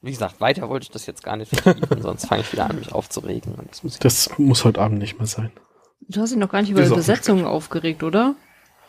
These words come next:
Speaker 4: Oh je.
Speaker 2: Ja, was ist mit dem Titel, Pascal?
Speaker 1: Ah, siehst du mal, jetzt habe ich ausnahmsweise extra Quellen, schon vergesse ich mein eigentliches Aufgabengebiet.
Speaker 2: Schlimm.
Speaker 1: Ähm,
Speaker 3: <laughs>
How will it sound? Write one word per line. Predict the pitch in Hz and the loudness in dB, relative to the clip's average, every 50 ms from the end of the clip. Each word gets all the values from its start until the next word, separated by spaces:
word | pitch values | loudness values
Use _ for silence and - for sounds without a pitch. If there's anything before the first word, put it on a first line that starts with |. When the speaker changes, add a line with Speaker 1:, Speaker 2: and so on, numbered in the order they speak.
| - 135 | -4 2
Speaker 4:
Oh | 135 123 | 4 4
je. | 117 113 113 113 117 - _ _ _ _ | 4 4 2 -2 -4 -6 _ _ _ _
Speaker 2:
Ja, | - 151 175 | 6 6 6
was | 180 170 - | 6 6 2
ist | 190 - - | 2 2 2
mit | 156 139 | 4 4
dem | 127 123 | 4 4
Titel, | - - 240 254 - 156 123 | 4 4 2 4 4 2 2
Pascal? | - - 120 - - - 127 120 120 117 - _ _ - | 2 0 0 -2 0 0 0 0 0 -2 -6 _ _ -2
Speaker 1:
Ah, | 127 123 113 110 107 95 95 92 95 | 2 4 4 4 4 4 2 0 -2
siehst | 104 117 117 - - | -4 -2 -2 -2 0
du | 101 | 0
mal, | 95 95 98 98 98 117 | -2 -2 -2 -2 -4 -6
jetzt | 113 107 - - | -8 -10 -4 -2
habe | 117 117 117 | 0 0 0
ich | - - | -2 -2
ausnahmsweise | - - - 120 117 - 117 113 120 107 | 0 0 2 0 2 2 0 2 2 0
extra | 120 - - - 101 - | -2 -2 -2 -2 -2 -4
Quellen, | - - 123 131 135 131 | 2 2 4 4 4 2
schon | - - 127 131 | 0 -4 -6 -4
vergesse | - 117 - 123 123 | -4 -4 -2 -2 -4
ich | - - | -2 -4
mein | 104 - | -4 -4
eigentliches | - 117 120 117 120 117 104 | -2 -2 -4 -4 -4 -4 -2
Aufgabengebiet. | 107 - - - - 101 110 104 90 - - 95 92 - - _ _ - - - - - - | -2 -2 -2 -2 -2 -2 -4 -6 -10 -10 -8 -8 -8 -8 -10 _ _ -20 -20 -14 -12 -8 -6
Speaker 2:
Schlimm. | - - 139 127 120 | -2 2 2 4 6
Speaker 1:
Ähm, | 120 120 120 123 120 117 120 117 117 113 | 6 6 6 6 4 4 2 0 -2 -2
Speaker 3:
<laughs> | 523 | -2